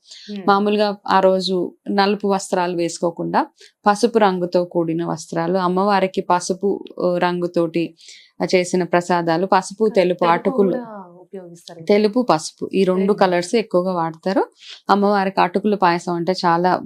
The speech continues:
Speaker 2: ఆ, ఇష్టం కాబట్టి అటుకుల పాయసము అట్లాంటివి ఏమైనా కొబ్బరి ఉండలు అట్లాంటివి చేసి
Speaker 1: మ్మ్.
Speaker 2: అందరికీ పంచడము.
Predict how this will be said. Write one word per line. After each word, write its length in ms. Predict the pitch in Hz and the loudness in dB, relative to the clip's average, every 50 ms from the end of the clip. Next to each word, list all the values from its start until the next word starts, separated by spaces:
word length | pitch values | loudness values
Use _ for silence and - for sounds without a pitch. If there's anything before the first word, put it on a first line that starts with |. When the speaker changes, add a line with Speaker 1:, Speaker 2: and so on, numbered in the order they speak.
| - - - 90 - - | -8 -12 -10 -10 -8 -6
Speaker 2:
ఆ, 80 | 175 175 170 170 165 | -6 -6 -6 -6 -6
ఇష్టం 320 | 165 170 - - - 185 180 | -6 -6 -4 -2 -2 -2 -2
కాబట్టి 440 | 170 160 156 156 170 165 - - 349 - _ - - - - _ - | -2 -4 -4 -6 -8 -8 -4 -4 -4 -4 _ -14 -20 -20 -12 _ -2
అటుకుల 300 | 190 190 208 185 214 196 | 0 0 0 0 0 0
పాయసము 520 | 190 - 165 156 160 160 - - 165 165 165 165 160 | 2 2 2 2 0 -2 -6 -6 -4 -4 -2 -2 -4
అట్లాంటివి 500 | 165 165 - 185 175 170 170 165 170 165 | -4 -4 -4 -4 -4 -4 -4 -4 -4 -4
ఏమైనా 220 | 160 160 160 165 175 | -4 -4 -6 -6 -2
కొబ్బరి 380 | 175 196 185 175 185 185 180 | 0 0 2 4 2 2 2
ఉండలు 340 | 175 170 165 160 160 165 165 | 2 -2 -2 -2 -2 -2 -4
అట్లాంటివి 520 | 165 165 160 - 170 165 165 160 165 160 | -6 -6 -8 -6 -6 -6 -4 -4 -4 -4
చేసి 200 | 160 160 165 160 | -2 -4 -4 -2
Speaker 1:
మ్మ్. 80 | 170 165 | -2 -2
Speaker 2:
అందరికీ 340 | 160 160 160 160 165 165 170 | -2 0 -2 -4 -4 -6 -8
పంచడము. 560 | - 165 165 165 156 165 156 160 165 180 | -8 -8 -8 -8 -8 -8 -8 -8 -6 -8